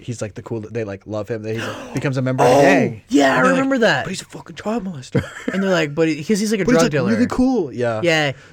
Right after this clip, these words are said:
Speaker 2: He's
Speaker 1: is
Speaker 2: like,
Speaker 1: so much
Speaker 2: "Hey, bro.
Speaker 1: fun.
Speaker 2: Hey, bro." Like, yeah. Have you ever seen, uh, somebody showed me this while I was tattooed him, Saturday Night Live, Chad?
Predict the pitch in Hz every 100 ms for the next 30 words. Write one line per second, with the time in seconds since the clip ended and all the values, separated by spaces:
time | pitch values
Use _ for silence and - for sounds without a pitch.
0 | - 190 180 170 240 170 170 160 151 147
1 | 147 147 139 _ _ - 110 110 107 104
2 | 104 101 107 107 _ - 127 117 104 117
3 | 110 90 101 _ _ _ - - 185 226
4 | 254 254 233 208 135 170 160 156 151 143
5 | 143 135 131 - - 160 160 - 135 131
6 | 120 127 117 - 120 - 123 113 - 147
7 | 156 170 160 139 135 131 131 123 - -
8 | 127 143 160